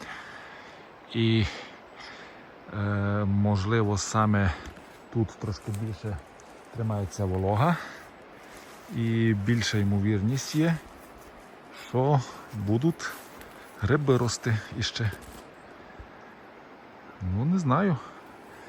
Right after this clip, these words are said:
Це справдяться наші надії. Рухаємось,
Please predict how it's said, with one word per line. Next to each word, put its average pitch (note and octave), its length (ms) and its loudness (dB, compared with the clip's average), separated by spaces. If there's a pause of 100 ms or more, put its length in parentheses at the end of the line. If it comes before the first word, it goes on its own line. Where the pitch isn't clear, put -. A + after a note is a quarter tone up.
(180)
Це A2+ 120 0
справдяться G#2 580 4
наші G2+ 300 6
надії. A2 480 6 (1300)
Рухаємось, F3 640 2